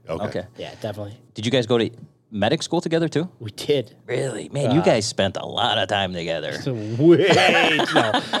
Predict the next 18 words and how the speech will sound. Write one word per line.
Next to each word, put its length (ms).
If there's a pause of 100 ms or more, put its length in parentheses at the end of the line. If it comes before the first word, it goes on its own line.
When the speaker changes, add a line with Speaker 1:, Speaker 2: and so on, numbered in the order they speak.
(120)
Speaker 3:
Uh, 920 (120)
we 120
did. 200
We 140
met 200
in 60
E 60
M 100
T 200
school, 380 (340)
um, 460 (520)
and 180
then, 360
uh, 360 (440)
we 100
worked 240
for, 280
uh, 380